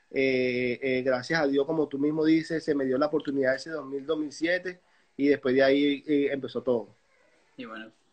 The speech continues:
Speaker 2: no es por nada, pero después te quedaste tú por muchos años en La Guaira, muchos años en el profesional, y e hiciste todo lo que, lo que hiciste, ¿no? Ya, ya con eso se,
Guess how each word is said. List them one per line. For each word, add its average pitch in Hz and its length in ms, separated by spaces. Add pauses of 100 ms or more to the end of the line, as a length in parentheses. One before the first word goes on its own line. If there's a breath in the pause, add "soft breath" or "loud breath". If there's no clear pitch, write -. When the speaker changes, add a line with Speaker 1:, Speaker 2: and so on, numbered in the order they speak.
Speaker 2:
no 113 120
es 113 80
por 131 200
nada, 131 300
pero 113 320
después 110 380
te 127 120
quedaste 127 800 (260)
tú 139 320
por 139 160
muchos 143 400
años 139 260
en 135 80
La 131 100
Guaira, 139 400
muchos 127 320
años 139 220
en 139 60
el 139 60
profesional, 127 640
y 110 260 (560 soft breath)
e 110 120
hiciste 120 340
todo 127 220
lo 123 160
que, 107 280
lo 110 140
que 110 100
hiciste, 110 380
¿no? 120 180
Ya, 110 280
ya 107 60
con 120 160
eso 120 200
se, 117 260